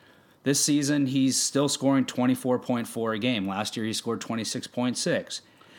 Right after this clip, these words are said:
He's still getting six po-, six assists a game. Last season, he was getting a little bit more than that, but six point eight, still, still in that realm. Four rebounds last season, four point one.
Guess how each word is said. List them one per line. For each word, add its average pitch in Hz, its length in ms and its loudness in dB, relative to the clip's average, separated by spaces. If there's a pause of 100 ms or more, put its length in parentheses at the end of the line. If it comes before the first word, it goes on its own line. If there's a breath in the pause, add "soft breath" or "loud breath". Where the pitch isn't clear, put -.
(140)
He's 127 200 2
still 127 260 2
getting 123 480 2
six - 280 -2
po-, - 300 -2
six - 260 0
assists - 360 0
a 143 40 0
game. 127 300 2
Last 104 240 -2
season, 113 260 -2
he 110 60 -4
was 107 140 -4
getting 110 240 -2
a 107 60 -4
little 113 180 0
bit 123 140 0
more 139 220 4
than 110 120 0
that, 104 260 -2
but 110 160 -2
six - 220 -4
point 131 240 2
eight, 147 280 -2
still, 107 360 -4
still 127 320 0
in 117 80 -2
that 107 80 -6
realm. 110 300 0
Four 120 280 0
rebounds 131 480 2
last 110 260 -2
season, 127 280 0
four 127 180 0
point 127 320 0
one. 127 260 -2